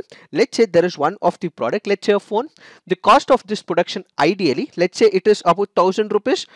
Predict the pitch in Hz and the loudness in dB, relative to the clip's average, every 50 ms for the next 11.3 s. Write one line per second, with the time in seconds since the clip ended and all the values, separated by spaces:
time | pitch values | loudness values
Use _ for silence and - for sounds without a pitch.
0 | - - - - _ 139 143 131 120 - - 254 330 - - - 175 170 - 208 | -20 -20 -20 -16 _ -4 -4 -4 -4 -6 -4 -4 -4 -4 -4 -4 -4 -4 -4 -8
1 | - - 190 185 180 _ - 151 151 - - 123 123 131 _ _ - - _ _ | -8 -6 -4 -4 -4 _ -4 -8 -8 -8 -10 -16 -16 -16 _ _ -20 -20 _ _
2 | - - 165 175 180 180 - 233 240 214 226 240 240 247 220 294 302 - - - | -10 -8 -8 -8 -10 -10 -6 -6 -6 -6 -6 -6 -6 -4 -4 -4 -4 -4 0 -2
3 | 190 180 - - - 202 190 _ - 165 - - 123 147 160 - _ - - - | -2 -2 -2 -6 -4 -4 -4 _ -4 -2 -2 -2 -2 -4 -6 -6 _ -20 -20 -20
4 | - - - 175 185 196 _ - 151 139 135 156 160 - _ - 139 139 156 170 | -16 -6 -2 -2 -2 -2 _ 0 0 0 0 -2 -8 -8 _ -6 -4 -4 -4 -4
5 | - 185 180 156 131 117 117 190 202 165 - 127 - - 131 120 - - _ - | -6 -8 -8 -8 -8 -6 -6 -6 -6 -6 -8 -14 -10 -10 -10 -10 -12 -16 _ -20
6 | - - _ _ _ - 143 147 - 190 180 - 165 165 175 - 196 - - - | -20 -20 _ _ _ 0 0 2 2 0 -2 0 0 -2 0 0 -4 -8 -4 0
7 | 180 170 185 226 - - - - 180 175 185 190 - - 208 202 - 202 196 196 | 0 2 2 2 -2 -4 -8 -4 -2 0 0 2 2 0 -2 -2 -2 0 0 0
8 | 190 - 254 285 _ _ _ - 110 113 127 131 175 262 - - _ - - _ | 0 -2 -8 -12 _ _ _ -20 -8 -4 0 2 2 2 0 -2 _ -20 -20 _
9 | _ - - 135 - _ _ - - 202 226 240 240 294 - - - - 180 180 | _ -8 -8 -8 -8 _ _ -6 0 2 4 4 4 2 0 -6 -4 -4 -4 -4
10 | - _ - 156 139 135 - - 160 196 226 269 254 - 285 269 262 247 190 160 | -4 _ -4 -4 -4 -4 0 2 2 2 2 0 -2 -4 -6 -4 -4 -6 -6 -2
11 | 175 196 170 151 - | -2 -2 0 0 -2